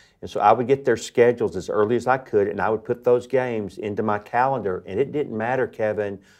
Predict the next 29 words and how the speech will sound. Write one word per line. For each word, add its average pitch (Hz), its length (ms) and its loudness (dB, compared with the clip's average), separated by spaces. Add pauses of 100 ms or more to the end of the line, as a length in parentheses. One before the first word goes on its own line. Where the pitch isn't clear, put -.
(240)
what 95 420 4
came, 107 640 -4
I 107 260 6
would 107 220 0
turn 110 220 -2
it 110 120 -4
down. 101 300 -4
I 104 140 0
mean, 101 160 -2
if - 120 -8
I 104 140 4
was 117 160 -2
invited 110 380 2
to 107 80 -12
speak - 360 -4
at - 80 -4
one 101 120 -8
of 92 60 -8
the 90 60 -4
largest 113 540 0
churches 120 400 0
or 95 80 -4
go 98 80 -4
to 98 80 -2
one 92 120 -6
of 87 40 -10
the 85 60 -6
largest 110 500 2
conferences, 123 680 -2